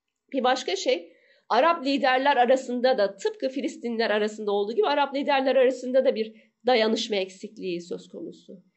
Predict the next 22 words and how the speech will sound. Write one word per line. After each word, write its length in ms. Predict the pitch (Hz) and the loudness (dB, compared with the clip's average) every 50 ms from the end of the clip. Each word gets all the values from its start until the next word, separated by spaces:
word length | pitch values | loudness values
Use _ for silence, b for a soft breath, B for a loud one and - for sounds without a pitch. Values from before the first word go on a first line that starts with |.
| b b b b b | b b b b b
İşbirliği 960 | - 262 269 - - - 226 247 233 226 226 208 214 214 208 196 190 196 - - _ _ _ _ _ _ _ _ _ | -6 -4 -4 -4 -6 -4 0 0 0 2 2 2 2 2 2 2 0 -2 -6 -14 _ _ _ _ _ _ _ _ _
de, 120 | 190 220 | -2 0
e, 540 | 214 214 202 196 202 202 196 196 190 190 190 | 2 2 2 2 2 0 2 0 0 0 0
yapma 760 | 196 208 233 226 233 220 220 233 226 202 196 - - - _ _ _ _ _ _ _ _ _ _ - | 0 0 0 0 -2 -2 -2 0 2 2 0 0 -4 -10 _ _ _ _ _ _ _ _ _ _ -4
problemi 520 | - 247 247 240 - 196 196 190 185 175 175 | 0 2 2 2 2 0 0 0 0 -2 -4
var. 220 | 170 160 175 175 190 | -6 -6 -8 -6 0
Rekabet 720 | 202 277 277 233 - 269 226 226 220 226 233 240 - - | 0 0 0 0 0 0 0 2 2 2 0 0 -2 -6
söz 300 | - - 190 185 - - | -12 -10 -12 -12 -12 -14
konusu. 420 | - 190 185 190 - - - - 208 - _ _ _ _ _ _ _ b b b b b b b b b b _ _ _ | -16 -16 -16 -16 -18 -20 -20 -20 -20 -20 _ _ _ _ _ _ _ b b b b b b b b b b _ _ _
Filistinlileri 840 | - 233 233 294 339 - - 403 370 330 320 302 294 302 294 294 277 | -6 -2 -2 -2 -4 -4 -2 0 0 2 0 0 0 0 0 0 0
de 120 | 247 320 277 | 0 0 0
Arapları 560 | - 220 226 254 254 254 233 262 277 285 320 | 2 2 2 2 2 2 2 2 2 4 2
da 60 | 262 | 0
İslam 480 | - - - - 226 254 302 330 320 285 | -2 -2 -4 -2 0 0 0 0 0 0
dünyasını 760 | 269 269 262 254 240 240 240 240 - 254 247 254 285 294 233 | 0 2 2 2 2 2 0 -2 -2 -2 0 0 0 0 2
da 160 | 277 240 220 | 2 2 2
güçsüzleştiren 880 | 202 185 240 269 - - - 240 240 214 254 262 254 - 254 247 240 226 | 2 0 -4 -6 -6 -8 -8 -6 0 2 2 2 2 0 -2 -2 -2 0
en 220 | - - 277 294 | 0 0 0 0
temel 340 | 285 302 240 226 226 220 214 | 0 -2 -2 -2 -2 -2 -2
şeylerden 640 | 220 - 226 214 214 208 202 202 190 196 190 196 196 | -2 -2 -2 -2 -2 -2 -2 -2 -2 -4 -4 -4 -6
bir 120 | 294 339 | -8 -6
tanesi 760 | - 339 269 262 233 240 247 247 247 254 247 262 254 - - | -4 -2 -2 0 2 0 0 0 -2 -2 -2 -2 -4 -8 -18